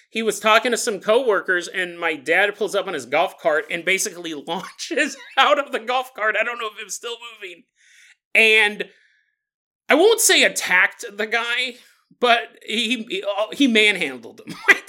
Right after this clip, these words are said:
dad basically gets in this guy's face, 'cause the other, imagine you're just sitting there talking to your buddies at work, and one of your coworkers comes in and grabs a dude and begins to violently shake him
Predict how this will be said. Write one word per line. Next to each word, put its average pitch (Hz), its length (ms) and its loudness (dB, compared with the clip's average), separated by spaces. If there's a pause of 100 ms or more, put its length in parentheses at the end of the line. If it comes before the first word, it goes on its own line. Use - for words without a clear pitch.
dad 349 240 4 (340)
basically 254 500 0
gets 220 220 -2
in 247 80 -10
this 208 140 -10
guy's 202 280 0
face, 220 280 -4 (180)
'cause 208 140 -4
the 226 140 -4
other, 339 280 4 (380)
imagine 285 480 2
you're 339 100 6
just - 200 -4
sitting 311 180 2
there 285 140 0
talking 302 300 2
to 285 60 -4
your 247 100 -2
buddies 247 280 0
at 220 120 -6
work, 277 360 -4 (420)
and 302 60 0
one 320 100 4
of 311 60 0
your 262 120 0
coworkers 262 540 -6
comes 247 340 -6
in 269 240 -6 (360)
and 180 260 -4
grabs 220 800 0 (100)
a 233 120 0
dude 196 600 -2
and 202 180 -4
begins 214 280 -4
to 214 80 -2
violently 226 600 -2
shake 214 460 -4
him 123 320 -10